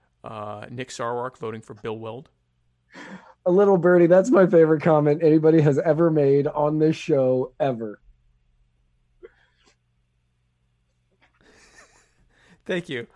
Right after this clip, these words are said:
Speaker 1: I'll, I'll read this, sure. Um, <laughs> uh, Muddied Be-, uh, he doesn't know my name. My name's Spike, by the way, but thank you. A little birdie says, "Muddied Beach,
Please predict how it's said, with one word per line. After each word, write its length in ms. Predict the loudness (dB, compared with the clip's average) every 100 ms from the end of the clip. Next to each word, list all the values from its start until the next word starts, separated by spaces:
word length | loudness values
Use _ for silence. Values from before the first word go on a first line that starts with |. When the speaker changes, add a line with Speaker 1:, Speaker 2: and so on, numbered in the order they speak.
| _ -6
Speaker 1:
I'll, 240 | -4 -4 -4
I'll 140 | -4
read 220 | -2 -4 -4
this, 200 | -10 -10
sure. 320 | -8 -8 -10 _ _ _ _
Um, 520 | -2 0 0 -2 -8 -18 _ _ -14
<laughs> 80 | -12 -10 -14 -18 -10 -8 -4 -2 -2 -6 -12 -12 _ _ _ _ _ _ _ _ -8
uh, 180 | -6 -6
Muddied 480 | -8 -6 -6 -6 -10
Be-, 100 | -8
uh, 120 | -8
he 120 | -6
doesn't 120 | -6 -4
know 80 | -4
my 100 | -4
name. 100 | -4
My 60 |
name's 200 | -4 -6
Spike, 380 | -8 -8 -8 -8
by 140 | -10
the 80 | -10
way, 140 | -10 -14
but 120 | -14 -10
thank 220 | -10 -10
you. 100 | -12
A 40 | -10
little 200 | -8 -6
birdie 240 | -6 -8
says, 240 | -10 -12
"Muddied 400 | -8 -6 -6 -8
Beach, 400 | -10 -10 -12 -18